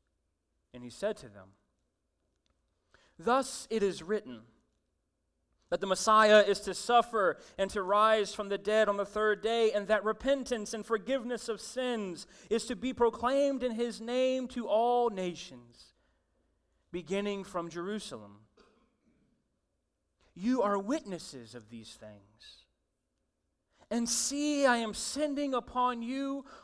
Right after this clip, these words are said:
what my Father promised. So stay here in the city until you have been clothed with power from on high."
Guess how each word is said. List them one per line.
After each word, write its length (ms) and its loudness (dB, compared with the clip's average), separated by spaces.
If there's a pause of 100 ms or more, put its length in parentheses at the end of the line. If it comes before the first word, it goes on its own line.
what 160 2
my 180 6
Father 540 2
promised. 680 -4 (220)
So 220 -6
stay 520 0
here 460 -2
in 160 -8
the 100 -4
city 520 -10 (260)
until 260 -6
you 180 -6
have 120 -6
been 160 -8
clothed 680 -10
with 180 -16
power 560 -8 (560)
from 240 -16
on 160 -14
high." 420 -10